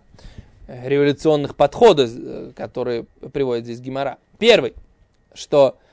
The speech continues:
в принципе, животное в качестве, животное в качестве стенки для суки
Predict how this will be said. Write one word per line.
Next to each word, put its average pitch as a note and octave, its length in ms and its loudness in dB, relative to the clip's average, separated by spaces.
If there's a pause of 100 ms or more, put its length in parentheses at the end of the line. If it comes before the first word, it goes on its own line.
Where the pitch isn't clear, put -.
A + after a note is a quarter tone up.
в - 80 -20
принципе, G3 680 -2 (140)
животное E3+ 720 -2
в - 80 -16
качестве, D#3 960 2 (640)
животное F3 420 -4
в D3+ 60 -14
качестве D#3+ 300 -4
стенки F3 280 -10
для D#3+ 100 -8
суки G#3+ 440 -10